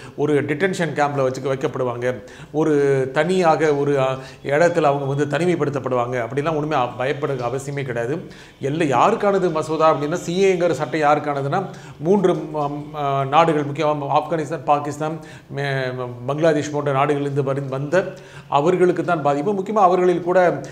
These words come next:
முஸ்லீமை தவிர ஆறு மதத்தினருக்கு குடியுரிமை வழங்கப்படுகிறது. ஆனா இப்படி வழங்குறது சரியில்லை. ஒரு மதத்திற்கு மட்டும், ஒரு மதத்திற்கு மட்டும் அது போன்று தராமல் இருப்பது, ம்,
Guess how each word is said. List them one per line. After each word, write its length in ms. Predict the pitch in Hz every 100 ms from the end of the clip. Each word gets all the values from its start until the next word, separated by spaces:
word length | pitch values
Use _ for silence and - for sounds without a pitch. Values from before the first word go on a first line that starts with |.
| - 147
முஸ்லீமை 360 | 147 196 175
தவிர 280 | 156 156 160
ஆறு 300 | 143 151 180
மதத்தினருக்கு 920 | 151 147 165 156 151 143 160 151 143 - - -
குடியுரிமை 400 | 165 165 147 135
வழங்கப்படுகிறது. 720 | 135 143 135 135 127 127 165 165
ஆனா 180 | 165
இப்படி 260 | 160 156 160
வழங்குறது 460 | 147 160 175 165 147
சரியில்லை. 480 | 147 143 143 135
ஒரு 240 | 151 143 135
மதத்திற்கு 500 | 131 151 - 147 160
மட்டும், 240 | 143 135
ஒரு 160 | 165 202
மதத்திற்கு 460 | 202 175 175 175
மட்டும் 340 | 160 147 190 196 - - -
அது 200 | 156 156
போன்று 260 | 170 170
தராமல் 360 | 160 143 156 151
இருப்பது, 340 | 143 143 160
ம், 480 | 175 151 131 139